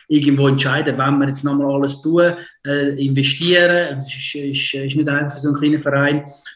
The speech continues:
Oder, äh, muss man auch, äh, akzeptieren, dass man absteigt.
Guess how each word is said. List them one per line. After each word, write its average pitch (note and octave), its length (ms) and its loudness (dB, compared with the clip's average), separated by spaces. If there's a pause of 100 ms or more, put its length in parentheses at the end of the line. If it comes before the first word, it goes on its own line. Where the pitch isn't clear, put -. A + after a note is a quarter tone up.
Oder, D3 600 0
äh, C#3 380 0
muss D3+ 340 2
man D3 140 2
auch, C#3+ 240 2
äh, C#3 440 0
akzeptieren, D3 640 -2
dass D3 140 0
man C#3+ 120 2
absteigt. F#3 640 -2